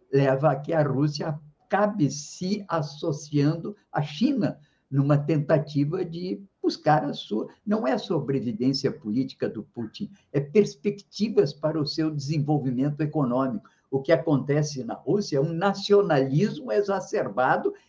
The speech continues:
em busca de alternativas para o seu desenvolvimento que não encontram amparo no consenso de Washington.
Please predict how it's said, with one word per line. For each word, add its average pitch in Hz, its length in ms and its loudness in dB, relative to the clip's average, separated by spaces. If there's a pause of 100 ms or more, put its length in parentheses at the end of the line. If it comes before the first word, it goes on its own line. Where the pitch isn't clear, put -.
em 254 180 2
busca 208 560 0 (280)
de 165 200 6
alternativas 214 1120 4
para - 180 -12
o 110 40 -8
seu 127 260 0
desenvolvimento 113 840 -4
que - 120 -2
não 453 220 -8
encontram 196 600 0
amparo 135 480 -2
no - 120 -12
consenso - 560 -4
de - 60 -8
Washington. 156 540 -2